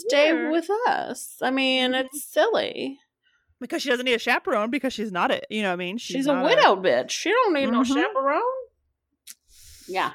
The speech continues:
Speaker 1: it's a
Speaker 2: Spicy.
Speaker 1: diabolical plan, and I loved it.
Speaker 2: Maybe, maybe grandma,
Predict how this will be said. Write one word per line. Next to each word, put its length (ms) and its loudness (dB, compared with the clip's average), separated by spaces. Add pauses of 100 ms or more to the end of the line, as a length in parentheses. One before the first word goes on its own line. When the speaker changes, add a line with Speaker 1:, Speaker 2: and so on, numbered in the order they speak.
Speaker 1:
it's 160 -10
a 40 -2
Speaker 2:
Spicy. 480 -2
Speaker 1:
diabolical 460 0
plan, 380 -6
and 100 -6
I 80 -2
loved 480 -6
it. 140 -14 (880)
Speaker 2:
Maybe, 240 2 (560)
maybe 500 0
grandma, 840 -2